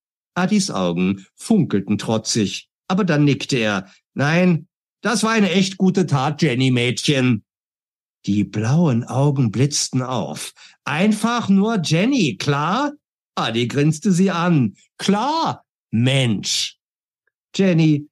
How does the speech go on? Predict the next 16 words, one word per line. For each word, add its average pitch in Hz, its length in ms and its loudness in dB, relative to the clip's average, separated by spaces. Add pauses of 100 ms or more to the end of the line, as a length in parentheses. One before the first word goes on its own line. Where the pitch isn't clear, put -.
(100)
ließ 120 240 0
sich 156 240 -2
auf 110 140 -6
eine 117 180 0
Schaukel 107 460 -2
fallen. 95 580 -2 (400)
„Mist“, 104 540 -2
murmelte 90 500 -2
sie. 92 400 -2 (720)
„Hast 190 240 0
du 196 100 4
Hunger?“, 226 460 0 (160)
wollte 131 320 0
Arjan 139 400 0
wissen. 156 520 0 (120)
„Nein.“ 110 600 0